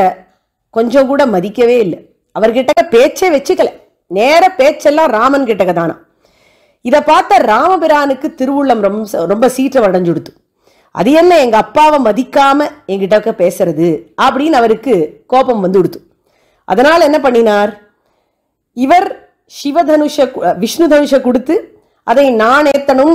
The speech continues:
அப்படின்னு சொன்ன உடனே சினம் கொண்ட ராமபிரான் அந்த நாணை ஏத்திவிட்டு அதுல பானத்தை பூட்டிட்டார். பரசுராமர் தனுஷ கொடுத்து நான் தான் ஏத்த சொன்னார்.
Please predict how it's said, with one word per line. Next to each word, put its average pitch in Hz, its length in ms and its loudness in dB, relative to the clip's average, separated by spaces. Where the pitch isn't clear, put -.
அப்படின்னு 240 360 -4
சொன்ன 233 340 -2
உடனே 165 360 -2
சினம் 349 460 2
கொண்ட 311 320 2
ராமபிரான் 202 800 -2
அந்த 240 280 2
நாணை 285 520 2
ஏத்திவிட்டு 311 640 0
அதுல 254 260 2
பானத்தை 294 400 2
பூட்டிட்டார். 196 480 -6
பரசுராமர் 233 640 2
தனுஷ 214 520 -2
கொடுத்து 262 380 -4
நான் 247 360 2
தான் 285 140 4
ஏத்த 247 180 2
சொன்னார். 165 380 -4